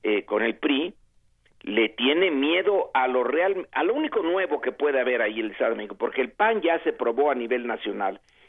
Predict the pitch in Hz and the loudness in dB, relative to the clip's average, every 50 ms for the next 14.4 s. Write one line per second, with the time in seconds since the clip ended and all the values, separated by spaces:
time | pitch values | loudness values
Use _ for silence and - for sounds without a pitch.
0 | _ - 127 123 123 - - - 180 214 220 - 143 127 117 113 104 110 113 107 | _ 2 2 2 2 2 2 2 2 2 4 4 4 4 4 2 0 0 0 -2
1 | - - 127 123 113 104 - - - - - 113 - - 107 110 104 101 95 95 | 0 0 2 4 4 2 2 0 -2 -2 -2 -2 -2 2 2 4 4 4 2 2
2 | 139 208 254 - - - 139 123 113 92 - - _ _ _ _ _ _ _ _ | -2 -6 -6 -6 -2 -2 0 0 0 -4 -8 -12 _ _ _ _ _ _ _ _
3 | - - _ _ _ _ - 156 160 - 185 190 202 208 202 196 - 185 196 190 | -20 -20 _ _ _ _ 0 0 2 4 6 6 6 6 4 2 2 2 0 0
4 | - 196 170 160 160 175 208 254 247 247 247 - - _ - 175 175 170 165 202 | 2 0 -2 0 0 0 0 0 0 0 -2 -2 -4 _ 0 2 2 4 4 4
5 | 247 240 - - - _ - - 127 131 127 123 123 123 113 110 107 - _ 120 | 2 2 0 -4 -10 _ -2 2 2 4 4 4 2 2 0 -2 -4 -6 _ -2
6 | 120 117 104 - _ _ _ _ _ _ _ _ - 123 135 147 147 156 180 196 | -2 -2 -4 -8 _ _ _ _ _ _ _ _ -10 -4 0 0 2 2 2 0
7 | 190 175 - _ _ _ _ _ _ _ _ _ - 117 120 123 120 117 113 110 | 0 0 -4 _ _ _ _ _ _ _ _ _ -2 2 2 2 2 2 0 -2
8 | 104 92 80 - - _ _ 117 110 110 101 95 - - - - 165 160 160 - | -4 -6 -6 -8 -14 _ _ -4 -2 -2 -2 -4 -6 -8 -2 0 0 0 0 -2
9 | 120 120 117 127 147 175 - - _ _ _ _ _ _ _ _ _ - - - | -4 0 2 2 2 2 -2 -8 _ _ _ _ _ _ _ _ _ -20 0 2
10 | 123 117 117 107 - - - 104 - - 113 95 - - 113 120 143 170 196 208 | 2 4 4 2 2 2 0 -2 0 0 -2 -2 0 0 2 4 6 6 6 4
11 | - 98 - - _ - 95 101 92 92 104 104 113 123 143 160 160 - - 151 | 2 0 -2 -10 _ -6 -2 0 0 0 0 -2 0 2 2 2 2 2 0 0
12 | 135 131 127 110 117 113 113 110 - - _ _ _ _ _ _ _ - 110 110 | 0 0 0 0 2 2 2 0 -4 -10 _ _ _ _ _ _ _ 0 2 2
13 | 113 107 107 107 107 104 98 98 98 90 78 71 76 98 101 101 101 95 - - | 2 2 2 0 0 0 -2 -2 -6 -10 -12 -14 -12 -10 -4 -2 -2 -2 -2 -4
14 | - 139 151 160 147 131 - | -2 2 4 4 4 4 0